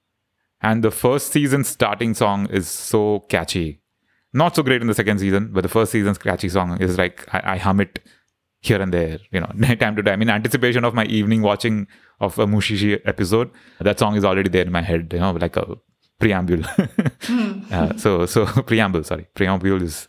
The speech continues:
Speaker 1: the French word for it. Yes, yes. I, I like to flex my, uh, French abilities quite a bit because the
Speaker 2: Yeah.
Speaker 1: French are also very good at, uh, comics and, uh, animated stuff. So I get the best of both worlds. I'm truly blessed. Yes. <laughs> Well, coming back to Mushi.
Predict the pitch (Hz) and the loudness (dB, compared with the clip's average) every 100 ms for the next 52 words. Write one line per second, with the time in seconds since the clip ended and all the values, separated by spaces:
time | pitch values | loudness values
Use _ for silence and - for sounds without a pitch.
0 | _ - - 85 - 78 - 95 - 131 | _ -8 -4 -4 -6 -10 -10 -12 -2 0
1 | 120 113 95 120 120 147 143 139 - 110 | 2 0 0 0 0 -2 0 -2 0 -2
2 | - 107 90 85 85 82 - 95 87 85 | 0 0 0 -2 -6 -6 -2 -2 -2 -6
3 | 85 82 78 - 85 82 82 - 131 151 | -4 -4 -6 -6 -6 -4 -6 -2 0 0
4 | 180 170 165 160 143 131 110 110 101 98 | 0 0 0 2 2 2 0 2 2 2
5 | 90 - - - 87 104 92 92 - 87 | 0 -2 -4 -4 -2 -2 0 -2 -2 0
6 | 82 78 80 80 - 87 87 85 82 - | 0 -2 -6 -6 -2 0 2 -2 -4 -6
7 | 78 - - 80 73 _ _ _ _ - | -8 -12 -14 -12 -12 _ _ _ _ 0
8 | 92 90 90 98 101 98 - 90 92 92 | 2 2 2 0 2 0 0 0 0 0
9 | 85 80 - - 98 95 - 110 101 85 | -2 -2 -8 -4 -2 -2 0 0 2 0
10 | 82 - - _ _ _ _ _ - 82 | -2 -4 -14 _ _ _ _ _ -4 -4
11 | - - - _ - _ 107 117 - - | -4 -12 -20 _ -20 _ 0 2 0 0
12 | 160 - 196 190 127 95 - 117 107 87 | -2 0 0 2 0 0 0 2 0 -2
13 | 104 90 87 | -4 -4 -6